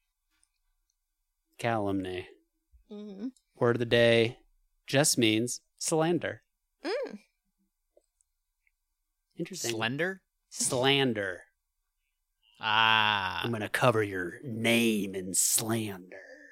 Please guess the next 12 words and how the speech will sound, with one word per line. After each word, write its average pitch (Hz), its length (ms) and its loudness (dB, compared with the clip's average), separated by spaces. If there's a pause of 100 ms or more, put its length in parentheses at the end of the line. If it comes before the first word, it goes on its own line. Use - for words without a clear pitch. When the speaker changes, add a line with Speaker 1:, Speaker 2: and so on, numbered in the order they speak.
(1000)
Speaker 1:
Ned 120 280 2
Speaker 3:
Mm. 131 60 -2
Speaker 1:
Slanders. 110 920 -2 (540)
Speaker 2:
I - 40 -20
think 214 200 -8
it's, - 220 -18
uh, 220 180 -16
Speaker 3:
Gotcha. - 360 -4
Speaker 2:
I'm - 60 -8
gonna - 140 -10
slander 73 1120 -14
your - 220 -16